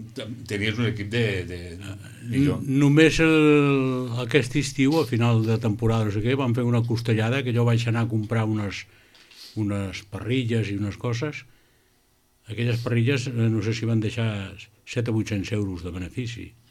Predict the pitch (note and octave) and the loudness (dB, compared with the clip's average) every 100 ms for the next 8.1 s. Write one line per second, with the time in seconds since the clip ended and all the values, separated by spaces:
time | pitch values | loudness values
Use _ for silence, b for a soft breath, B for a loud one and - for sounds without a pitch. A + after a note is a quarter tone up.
0 | G2 E2+ D#2+ _ _ _ _ _ _ _ | -18 -18 -18 _ _ _ _ _ _ _
1 | F#2 F2+ G2 A2 G#2 F#2+ G2 A2 G2+ - | -10 -6 -4 -4 -4 -4 -2 -2 -2 -6
2 | - _ F2 - E2 D#2+ - - A2+ - | -18 _ -18 -14 -14 -14 -18 -6 -6 -2
3 | G2 F#2 F#2 A2 G#2 G2 - E2+ F#2 D#2+ | -4 -4 -4 -6 -6 -12 -12 -14 -14 -12
4 | F2+ F#2+ F#2+ G2 G2 G2 A2+ F#2+ D#2+ A2+ | -8 -6 -6 -6 -8 -10 -10 -12 -10 -8
5 | A2 A2+ - b b - A2+ A2 F#2 F2+ | -8 -10 -16 b b -10 -8 -8 -10 -10
6 | F2 E2+ _ b b b b b b b | -12 -16 _ b b b b b b b
7 | _ A#2+ A2+ A2 G#2 G#2 G2 F#2+ F#2 F2+ | _ 0 2 2 2 2 0 -2 -4 -6
8 | F2 | -8